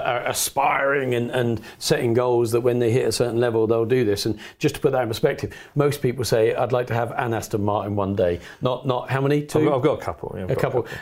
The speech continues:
Speaker 1: And they're not just ordinary Aston Martins. You've
Speaker 2: No.
Speaker 1: got a Spitfire Aston Martin and a
Speaker 2: Mm,
Speaker 1: Red
Speaker 2: yeah.
Speaker 1: Arrows Aston Martin,
Speaker 2: Yeah.
Speaker 1: which are both limited edition and that.
Speaker 2: One of
Speaker 1: And
Speaker 2: only
Speaker 1: they
Speaker 2: eight, one of only ten. So
Speaker 1: and
Speaker 2: again, that was the,
Speaker 1: But they're still good investments as well.
Speaker 2: They're still good investments.
Speaker 1: And, and,
Speaker 2: They're
Speaker 1: uh,
Speaker 2: very good inve-, and good fun.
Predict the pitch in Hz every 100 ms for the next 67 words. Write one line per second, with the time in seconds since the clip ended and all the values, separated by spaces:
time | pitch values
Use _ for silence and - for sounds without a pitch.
0 | - 131 135 160 143 147 165 131 117 110
1 | 117 107 110 110 123 117 - 147 147 123
2 | 113 117 - 113 117 117 117 113 113 110
3 | 120 117 117 120 113 113 117 - 117 117
4 | 123 117 95 92 98 113 120 107 113 107
5 | 110 107 113 - 101 104 110 - - 113
6 | 127 165 104 104 101 - 101 95 98 98
7 | 98 110 90 82 117 117 151 120 127 107
8 | 117 - 117 98 - _ - 120 175 190
9 | 170 196 165 156 143 135 113 - - 113
10 | 123 135 131 - - 113 110 101 98 107
11 | 113 95 113 104 107 113 107 104 95 90
12 | 92 - 123 101 90 -